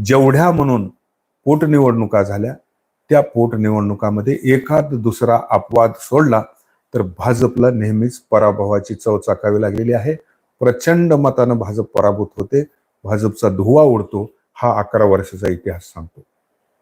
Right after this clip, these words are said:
आणि आजही त्याचीच पुनरावृत्ती झाली. आणि ही काही एका ठिकाणची निवडणूक नव्हती, तर राज्यातल्या वेगवेगळ्या, देशातल्या वेगवेगळ्या भागातल्या, उत्तर भारत असेल, दक्षिण भारत असेल, पश्चिम भारत असेल, पूर्व भारत, वेगवेगळ्या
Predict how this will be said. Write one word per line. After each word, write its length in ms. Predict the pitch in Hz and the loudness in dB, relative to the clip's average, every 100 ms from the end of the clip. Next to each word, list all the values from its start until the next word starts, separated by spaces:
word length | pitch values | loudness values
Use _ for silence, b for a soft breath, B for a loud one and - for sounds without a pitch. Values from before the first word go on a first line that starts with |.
| _ _ | _ _
आणि 160 | 107 107 | 0 2
आजही 400 | 107 117 123 143 | 2 2 0 0
त्याचीच 360 | 135 117 127 | -2 -2 -6
पुनरावृत्ती 680 | - 110 104 98 95 - 95 | -6 -2 0 0 0 -6 -8
झाली. 260 | 101 110 175 b b b _ _ _ _ _ 104 | -6 -6 -8 b b b _ _ _ _ _ -2
आणि 400 | 113 123 156 131 | 0 2 0 -2
ही 80 | 120 | 0
काही 240 | 143 117 | 2 4
एका 220 | 117 117 | 2 2
ठिकाणची 460 | 156 147 151 151 151 | 0 0 0 -2 -2
निवडणूक 320 | 151 147 135 | -2 0 -2
नव्हती, 300 | 123 113 - - | -6 -8 -6 -2
तर 80 | 135 | 2
राज्यातल्या 480 | 131 131 131 151 127 110 _ _ _ _ _ _ | 2 0 0 0 0 -4 _ _ _ _ _ _
वेगवेगळ्या, 500 | 107 127 131 147 143 | 0 2 4 4 4
देशातल्या 480 | 123 127 151 147 147 | 2 2 2 2 2
वेगवेगळ्या 360 | 143 139 143 139 | 4 4 4 4
भागातल्या, 520 | 117 127 131 127 123 | 2 -2 -2 0 -2
उत्तर 260 | 120 139 | 0 0
भारत 300 | 117 113 113 113 | 0 0 0 0
असेल, 320 | 107 - 127 | -2 -2 -4
दक्षिण 360 | 117 101 - 120 | -4 -6 -6 -6
भारत 300 | 98 110 - | -6 -6 -4
असेल, 300 | 101 - 127 - _ _ - | -6 -4 -10 -10 _ _ -2
पश्चिम 380 | 120 - - 131 | -2 0 -2 0
भारत 280 | 110 110 - | 0 0 -2
असेल, 320 | 98 123 143 - | -4 -4 -8 -2
पूर्व 200 | 123 151 | 2 2
भारत, 240 | 117 107 113 _ _ _ | 2 0 -4 _ _ _
वेगवेगळ्या 540 | 123 131 135 131 160 | 0 2 4 4 4